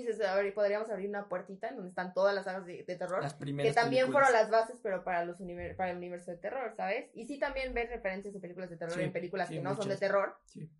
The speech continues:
Speaker 1: pero, pero bueno, realmente fueron la base como para empezar a crear
Speaker 2: Pues el más
Speaker 1: terror,
Speaker 2: claro ejemplo
Speaker 1: ¿no?
Speaker 2: es Scary Movie,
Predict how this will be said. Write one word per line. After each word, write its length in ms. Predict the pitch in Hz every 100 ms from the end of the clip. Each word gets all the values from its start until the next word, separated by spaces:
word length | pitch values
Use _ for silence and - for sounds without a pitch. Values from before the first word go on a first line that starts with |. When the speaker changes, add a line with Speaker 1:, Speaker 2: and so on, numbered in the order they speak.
| -
Speaker 1:
pero, 920 | 196 196 190 185 180 180 175 175 170
pero 240 | 180 175
bueno, 240 | 175 170 156
realmente 340 | 175 175 180 185
fueron 220 | 185 180
la 80 | 170
base 200 | 170 175
como 220 | 170 165
para 140 | 165
empezar 320 | 160 - 170
a 80 | 180
crear 320 | 180 - - _ _
Speaker 2:
Pues 100 | 160 160
el 80 |
más 80 | 180
Speaker 1:
terror, 140 | 185 202
Speaker 2:
claro 80 | 180
ejemplo 180 | 180
Speaker 1:
¿no? 40 | 175
Speaker 2:
es 40 | 156
Scary 200 | 175 170
Movie, 340 | 180 170 160